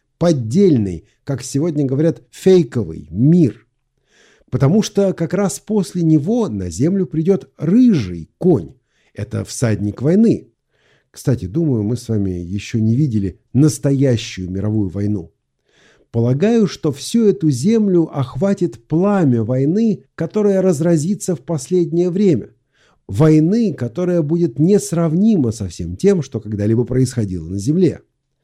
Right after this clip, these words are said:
Потому что человек — существо воинственное по причине греха в нашем сердце. И вот когда этот всадник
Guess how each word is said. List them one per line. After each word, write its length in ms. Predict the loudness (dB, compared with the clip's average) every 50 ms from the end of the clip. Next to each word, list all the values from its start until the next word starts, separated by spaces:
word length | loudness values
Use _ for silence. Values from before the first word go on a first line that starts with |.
| _ _ _ _ _ _ _ _ _ _
Потому 300 | -6 -2 2 2 2 2
что 360 | 0 0 2 2 2 2 -2 _ _ -12
человек — 840 | -8 -2 0 2 2 2 2 2 2 2 0 -2 -4 -14 -20 _ _ _ _ _
существо 720 | -12 -2 0 0 0 0 -2 -2 -4 -4 -4 -2 2 2 2
воинственное 1120 | 2 2 2 2 4 4 4 4 4 2 0 -4 -2 -2 -2 -2 -2 -4 -8 -10 -12 -14 -16 _ _ _ _ -4
по 120 | -4 -2
причине 480 | 0 0 -2 -2 -2 -2 0 2 2 0
греха 540 | 2 2 0 0 0 -4 -6 -4 -2 -2 -2
в 80 | -2
нашем 340 | -2 -2 -4 -4 -6 -8 -8
сердце. 520 | -6 -2 0 0 0 0 -4 -10 -16 -16 _ _ _ _ _ _ _ _ _ _ _ _ _ _ _ _ _ _ _ 2
И 60 | 2
вот 160 | 2 2 2
когда 260 | 0 0 0 2 2
этот 260 | 2 2 0 -2 -4
всадник 680 | -6 -12 -10 -2 0 2 2 2 0 0 -4 -6 -6 -10